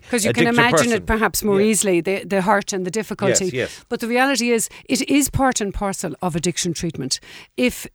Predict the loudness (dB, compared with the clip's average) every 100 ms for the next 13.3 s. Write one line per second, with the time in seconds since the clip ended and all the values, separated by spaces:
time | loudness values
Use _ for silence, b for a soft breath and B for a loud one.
0 | -4 -2 -2 -4 -8 -6 -8 -6 -4 -4
1 | -4 -6 -6 -2 0 2 0 0 -2 -2
2 | -2 -2 -2 0 0 0 -2 0 0 0
3 | 0 0 0 0 -2 -4 B B B -4
4 | -2 0 0 0 -2 -6 -6 -4 0 -2
5 | -2 0 2 2 0 -2 -4 -6 0 2
6 | 4 2 0 -4 -6 B B _ -8 -4
7 | -4 -4 -6 -2 2 2 0 -2 2 4
8 | 4 4 0 -2 -2 0 0 0 -2 -2
9 | 0 2 2 -2 B B B -4 -4 2
10 | 2 4 2 0 0 0 0 2 2 2
11 | 0 -2 B B -6 -2 0 0 0 0
12 | 0 -2 -2 -2 0 -2 -2 -2 0 0
13 | 0 -2 -4